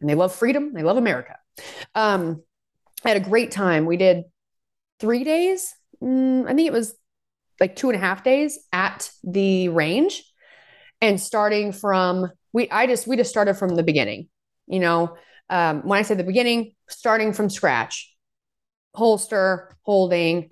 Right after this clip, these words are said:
drawing, f-, dr-, tons of dry fire practice. It was all about accuracy.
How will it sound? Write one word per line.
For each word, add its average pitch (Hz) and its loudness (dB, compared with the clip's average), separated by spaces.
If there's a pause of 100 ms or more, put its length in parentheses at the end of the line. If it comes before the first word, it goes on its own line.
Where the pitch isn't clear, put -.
(140)
drawing, 180 0 (380)
f-, - -8
dr-, 190 4
tons 233 0
of 202 -2
dry 175 0
fire 156 -2
practice. 147 0
It 185 0
was 170 0
all 190 0
about 180 -2
accuracy. 165 0